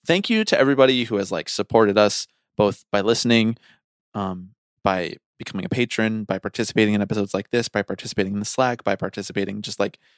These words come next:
in the community and sharing articles and sharing ideas and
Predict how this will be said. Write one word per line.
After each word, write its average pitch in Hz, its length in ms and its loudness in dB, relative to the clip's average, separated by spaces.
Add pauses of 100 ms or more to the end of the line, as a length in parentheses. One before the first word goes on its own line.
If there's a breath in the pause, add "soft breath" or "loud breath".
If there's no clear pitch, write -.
(280)
in 107 80 -6
the 98 80 -6
community 107 540 -2
and 92 160 -6
sharing 98 520 0 (120)
articles 92 560 -2
and 92 120 -10
sharing 92 320 -6
ideas 95 580 0
and 95 220 -12